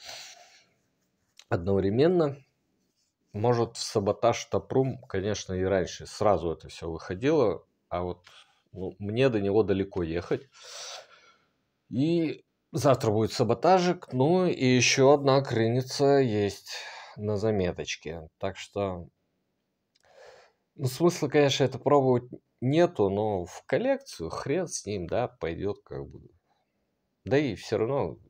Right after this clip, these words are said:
вторые видосики хочется позаписывать, потому что уже нечего уже записывать такого. Новинки не выходят, чё-то у нас всё,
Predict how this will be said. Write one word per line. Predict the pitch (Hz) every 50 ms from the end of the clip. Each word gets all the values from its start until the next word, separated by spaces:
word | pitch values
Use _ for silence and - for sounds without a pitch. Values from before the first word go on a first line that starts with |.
| _ _ _ _
вторые | _ - _ - 117 120 127 117 104
видосики | 95 98 104 123 127 123 - - - 95
хочется | - - 95 98 - - - - - - 82 78 - _ - - - - _ _ _ _ _
позаписывать, | 98 98 90 95 101 95 - 123 127 - - - 85 82 -
потому | - - - 90 90 98 101
что | - - - 90
уже | 90 87 85 95 98 95 82 78 _ _ _ _ _ _ _ _ _ _ -
нечего | 85 95 110 113 - - 87 80
уже | 78 76 80 80
записывать | 78 92 95 - - 139 143 - - - 85 78 - _ _ _ _ _ _ _ _ - _ _ _ _ _ _ _ _ _ _ _ _ _ _ _ _ _ _ _ _
такого. | - 95 87 - 95 95 87 82 76 71 71 - _ _ _ _ _ _ _ _ _ _ _ _ _ _ _ _ _ _ _ _ -
Новинки | 104 113 131 160 180 143 - - 101
не | 92 92 92
выходят, | 87 98 110 - - 160 180 175 151 139 123 - - _ _ _ _ _ _ _ _ _ _
чё-то | - - 98 - - 82
у | 85
нас | 85 82 85 -
всё, | - - - - 135 131 123 110 - -